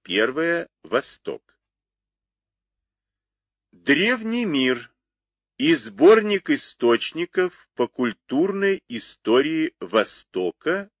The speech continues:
Греции и Рима. Под редакцией Тураева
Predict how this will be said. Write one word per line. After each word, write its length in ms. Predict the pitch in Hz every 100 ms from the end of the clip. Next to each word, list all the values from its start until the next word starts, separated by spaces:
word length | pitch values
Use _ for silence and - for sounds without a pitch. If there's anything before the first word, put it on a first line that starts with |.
| _
Греции 960 | - 92 90 113 - - 147 156 160 _
и 160 | 131 147
Рима. 480 | 78 71 65 60 _ _ _ _ _ _ _ _ _ _ _ _ _
Под 180 | - 127 135
редакцией 880 | 139 151 160 - - - 117 95
Тураева 1000 | - 117 107 98 95 95 123 147 185 185